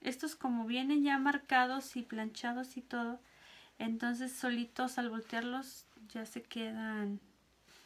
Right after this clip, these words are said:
acomodados. Y aquí hay dos, dos opciones para darle la terminación a este. Las dos, la primera opción es coserlo a máquina. Se, lo,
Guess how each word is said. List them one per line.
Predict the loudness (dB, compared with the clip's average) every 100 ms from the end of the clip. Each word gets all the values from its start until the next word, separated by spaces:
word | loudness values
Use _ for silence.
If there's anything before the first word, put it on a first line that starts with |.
| -20 _ _ -12
acomodados. | -10 -4 -4 -2 0 0 2 -2 -4 -20 -20 -18 -18 -6
Y | 2
aquí | 2 6 6
hay | 6
dos, | 4 2 -2
dos | 0 0
opciones | -2 -2 0 2 0
para | 0 4 4
darle | 4 2 0
la | 0
terminación | -2 -2 -2 -2 -4 -6 -6 -4 -2 -2 -4 -8 -20 -20 -20 -20 _ -4
a | 0
este. | 2 0 0 -2 -4 -16 -20 -20 -4
Las | -2 0
dos, | -2 -4
la | 0 6 8 8 8 4 4
primera | 2 4 4
opción | 2 4 6 8
es | 6 4 -4 _ -20 -20 -20 _ _ -20 -20 -2
coserlo | 0 4 6 8
a |
máquina. | 8 6 6 6 10 8 6 -20 _ _ _ -6
Se, | -2 -2 -2
lo, | -2 0 0 -4